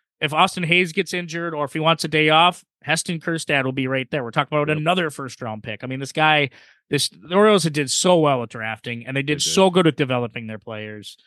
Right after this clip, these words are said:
Speaker 1: I mean, so he's gonna be on my bench. Jordan Westberg, who kinda came in, he was kind of a throwaway player, people thought. Au
Speaker 2: Mm-hmm.
Speaker 1: contraire, the guy came up and
Speaker 2: <laughs>
Speaker 1: can play all over the infield. He can hit, he can get on base. Has, like, a Jordan Mercer kind of feel to him, but with
Speaker 2: Uh-huh.
Speaker 1: more,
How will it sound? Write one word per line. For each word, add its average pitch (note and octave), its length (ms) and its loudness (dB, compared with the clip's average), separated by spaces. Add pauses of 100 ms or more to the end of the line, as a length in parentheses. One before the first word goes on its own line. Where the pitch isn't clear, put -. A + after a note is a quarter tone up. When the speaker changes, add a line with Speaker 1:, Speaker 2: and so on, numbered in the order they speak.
(680)
Speaker 1:
I D3 60 0
mean, C3+ 400 -2
so C#3+ 240 4
he's F3+ 220 0
gonna F#3+ 120 2
be F3 100 0
on D3+ 60 0
my D3 100 0
bench. C3 360 -6
Jordan G#3+ 320 2
Westberg, D#3 580 0 (400)
who D3+ 140 -4
kinda C#4+ 280 0
came G3+ 220 0
in, F3+ 160 0
he D#3 120 -6
was A3 140 -6
kind B3 160 0
of A3+ 60 0
a G3 60 0
throwaway D#3+ 460 0
player, D3 360 -4
people G3+ 260 -4
thought. A3+ 360 2 (340)
Au F3 120 4
Speaker 2:
Mm-hmm. E3+ 80 -4
Speaker 1:
contraire, D#3+ 460 -2
the A#2+ 80 -8
guy D#3 180 2
came D#3+ 260 -2
up C#3+ 220 0
and C3 120 -6 (220)
Speaker 2:
<laughs> - 600 -14
Speaker 1:
can D#3+ 180 -4
play G3+ 340 4
all E3 600 4
over D#3+ 260 2
the C#3 160 -4
infield. A#2+ 520 -4
He B2+ 120 -6
can C3 160 -2
hit, C#3+ 260 2
he C#3 60 -6
can C3 120 -10
get B2 120 -4
on A2+ 140 -2
base. C#3+ 420 0 (200)
Has, E3+ 160 2
like, F3 220 2
a - 60 2
Jordan C#3 380 0
Mercer C3+ 340 0
kind D3 180 2
of C#3+ 80 0
feel D3+ 220 4
to D#3 220 2
him, D#3+ 120 2
but C#3 120 -4
with G2 100 -4
Speaker 2:
Uh-huh. C3 80 -4
Speaker 1:
more, B2+ 240 0